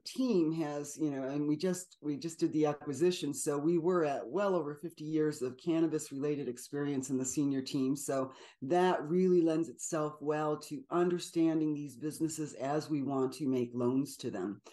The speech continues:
So we are really focused on senior secured debt at this point in time. And there's a lot of good real estate opportunities out there.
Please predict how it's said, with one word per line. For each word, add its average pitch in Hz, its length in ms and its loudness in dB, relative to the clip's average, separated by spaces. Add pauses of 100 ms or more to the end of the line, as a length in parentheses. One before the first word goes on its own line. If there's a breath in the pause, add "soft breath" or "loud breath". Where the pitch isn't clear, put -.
(300 loud breath)
So 156 280 4
we 196 260 6
are 185 140 6
really 202 380 0
focused 170 480 -2
on 147 120 -2
senior 190 380 2
secured 175 580 -4
debt 139 220 0
at 196 100 -6
this 233 160 -6
point 240 260 -4
in 233 60 -4
time. 226 420 -2
And 143 220 2
there's 131 200 -2
a 131 40 -4
lot 139 300 0
of 147 160 -2
good 160 160 -2
real 147 240 -4
estate 180 320 0
opportunities 180 640 0
out 185 220 0
there. 196 320 -2